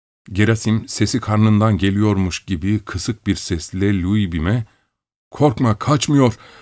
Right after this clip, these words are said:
Kaçacak yeri de yok zaten. Köklerin arasına girdi," dedi.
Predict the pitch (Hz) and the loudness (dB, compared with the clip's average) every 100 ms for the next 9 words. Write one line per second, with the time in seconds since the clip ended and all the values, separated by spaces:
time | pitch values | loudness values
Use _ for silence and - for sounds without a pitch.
0 | - - 131 143 170 - 160 180 170 170 | -14 -6 -4 0 0 4 4 6 6 6
1 | - 135 117 113 - _ _ _ _ _ | 4 0 2 0 -4 _ _ _ _ _
2 | - 113 - 139 156 135 127 170 151 113 | -2 -2 4 4 4 2 2 2 4 4
3 | 87 82 - _ _ _ - 76 67 | 2 -4 -10 _ _ _ -6 -6 -6